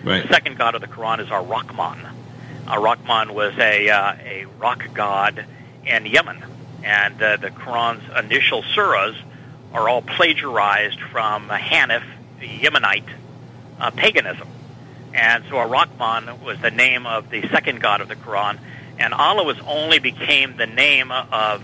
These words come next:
Speaker 2: uh, the Islamic god when Muhammad was, uh, shooed out of, uh, of, uh, Mecca in shame. So when he was too far away from the black stone that was Allah, that, you know, that no one would expect Allah to roll over or crack up or do something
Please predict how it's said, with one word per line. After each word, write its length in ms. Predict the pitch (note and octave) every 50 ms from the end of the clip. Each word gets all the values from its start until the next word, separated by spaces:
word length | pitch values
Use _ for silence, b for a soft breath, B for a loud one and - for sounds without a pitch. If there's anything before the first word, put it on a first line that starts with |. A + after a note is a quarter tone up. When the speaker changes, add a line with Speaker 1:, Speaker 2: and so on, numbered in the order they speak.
| - A#2+
Speaker 2:
uh, 220 | A#2 A2 G#2+ G#2
the 180 | G#2+ A2 A2+ A2+
Islamic 440 | G#2+ A2+ B2 A#2 A#2 B2 B2 A2 - - - -
god 380 | B2 B2+ A2+ G2 F2+ F#2 - - - B B B B B B B B B -
when 140 | A#2+ A#2+ A2+
Muhammad 520 | A#2 A2+ - - C3 C3 C3 C3 B2+ -
was, 320 | - A2+ A2+ A2+ A2+ A2 G2+ - -
uh, 200 | A#2 A2 A2 G2+
shooed 340 | - - - C#3+ C#3 -
out 320 | - A#2+ A#2 A#2+ A#2+ A#2+ A#2+
of, 180 | A2 G#2 G2 - - -
uh, 200 | A2+ G#2 G#2 G#2+ - - - - - - - - - - A2
of, 380 | G#2+ G#2 G#2 F#2 - - - B2+
uh, 260 | G#2+ G#2 G2+ G#2 G2+ - B B B B B B B - - -
Mecca 380 | A#2 B2+ C3 - - A#2 A#2 B2
in 120 | G#2+ G2
shame. 380 | - - D3+ C#3+ C3 G#2+ F#2+ - - -
So 100 | - B2
when 220 | A2+ A#2 A#2 A2+ - B B B B B -
he 100 | F3 F3
was 160 | D3+ C3 G#2+ - - -
too 160 | - G#3+ G#3
far 240 | F#3+ - F#3+ F3 D#3+
away 240 | D3 C3+ C3+ C3+ C#3
from 300 | C3+ - - C3 A#2 A2+
the 80 | A2+ -
black 280 | A2+ A#2 C3+ D3 - -
stone 340 | C3 C3 D3+ C3+ C3 C3
that 100 | B2+ A#2
was 140 | G#2+ G#2 -
Allah, 360 | C3 B2 B2+ A#2 G#2+ G#2 G#2 B B B B B B B -
that, 220 | B2+ A2+ - -
you 120 | C3 B2+ A#2
know, 180 | A#2 A#2 A2+ A2+
that 180 | A#2 A#2 A2+ - - -
no 100 | B2 B2
one 180 | B2+ B2 A#2+
would 140 | A#2+ A#2+ A2+
expect 380 | A2 - - - C3 A#2 A#2+ C3+
Allah 260 | B2+ A2+ A#2 A#2+ A2+
to 80 | G#2+ G#2+
roll 260 | G2+ A2+ A2+ A2+ A2
over 380 | A2 A2 G#2+ A2+ A2+ G#2+ G#2
or 40 | F#2+ -
crack 340 | - A2+ G#2+ A2 A2 -
up 180 | G#2+ G#2 G#2 -
or 80 | A2 G2
do 140 | G#2 G#2 F#2+ -
something 280 | A2+ A2 A2 A2 G2+